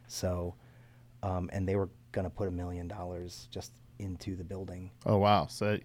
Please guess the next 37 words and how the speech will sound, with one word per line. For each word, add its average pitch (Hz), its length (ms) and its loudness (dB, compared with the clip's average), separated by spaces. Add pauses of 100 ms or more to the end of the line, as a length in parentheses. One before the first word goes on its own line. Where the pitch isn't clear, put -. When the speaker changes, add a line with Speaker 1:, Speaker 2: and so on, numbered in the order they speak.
Speaker 1:
Um, 98 160 0
Speaker 2:
that 110 180 4
helps - 300 0
make 101 220 2
it 98 60 0
attractive. 101 540 2
Speaker 1:
Yeah. 120 320 6
So - 160 -4
that, 117 280 10
Speaker 2:
<laughs> - 40 -4
Speaker 1:
uh, 107 260 8 (280)
<laughs> 185 240 6
so 139 180 4
that 131 240 10 (300)
was 127 220 4
a 123 60 4
huge, 120 800 2 (180)
you 120 140 -2
know, 101 380 0
a - 40 -12
huge 113 300 -4
cut - 240 -2
in 95 140 -2
our 95 120 -2
expenses 98 520 -6
of 98 100 -12
having 95 240 -6
to 90 60 -8
do 95 400 -6 (380)
work 107 280 0
to, 92 320 -4 (580)
you 101 100 -4
know, 85 120 -2
make 90 220 -4
someone 95 280 -4
else's 90 340 -6
building, 90 520 -8